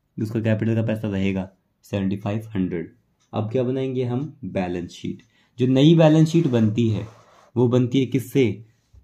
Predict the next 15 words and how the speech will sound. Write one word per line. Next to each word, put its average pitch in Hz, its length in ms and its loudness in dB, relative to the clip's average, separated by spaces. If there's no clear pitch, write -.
नई 110 320 2
बैलेंस 120 340 0
शीट 120 280 -4
जो 101 220 -2
बनती 95 440 0
है 98 160 -4
वो 117 100 0
बनती 110 380 2
है 107 220 2
पुरानी 101 420 0
बैलेंस 107 320 -2
शीट 110 280 -2
से 113 200 -4
और 107 480 -2
रिवैल्यूएशन 98 880 0